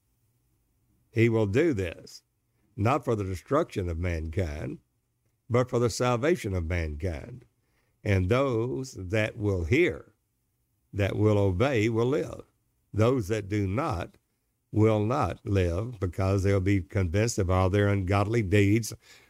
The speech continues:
which they've ungodly committed, and there will be weeping and gnashing of teeth. We have to understand that every verse in the Word of God in Scripture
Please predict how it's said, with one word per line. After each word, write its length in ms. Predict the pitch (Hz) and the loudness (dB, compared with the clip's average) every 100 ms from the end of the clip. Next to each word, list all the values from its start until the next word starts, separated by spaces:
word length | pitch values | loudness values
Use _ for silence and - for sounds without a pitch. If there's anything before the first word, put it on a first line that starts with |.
| _ | _
which 280 | 110 110 - | 0 2 0
they've 220 | 110 104 | 0 0
ungodly 600 | 110 107 90 101 101 113 | 0 0 0 0 2 -2
committed, 560 | - 110 123 143 98 110 | 0 0 2 2 2 2
and 80 | |
there 100 | 98 | 0
will 200 | 107 104 | 4 2
be 200 | 95 117 | 4 2
weeping 460 | 101 98 147 95 107 | 2 0 0 0 -2
and 100 | 113 | 0
gnashing 400 | 101 101 - 101 | 0 -2 -2 -2
of 140 | 95 | -2
teeth. 400 | - 165 90 - _ _ _ _ _ _ _ _ _ _ | 0 0 0 -4 _ _ _ _ _ _ _ _ _ _
We 240 | 98 104 95 | 2 4 4
have 300 | 127 143 - | 0 -4 -6
to 160 | 107 | -6
understand 1080 | 120 123 117 104 - 123 135 95 95 113 101 | -2 -4 -2 -4 -4 -2 0 0 -2 -2 0
that 220 | 104 110 _ | 0 -2 _
every 480 | 127 147 131 147 151 | -2 -2 -4 -4 -4
verse 480 | 117 101 135 127 139 | -2 -4 -2 -4 -4
in 140 | 131 | -2
the 80 | 127 | 0
Word 240 | 117 120 | 2 2
of 160 | 113 107 | 0 0
God 260 | 104 101 | 2 2
in 140 | 117 104 | -2 -4
Scripture 580 | - 139 135 - 113 | 0 0 0 -2 -4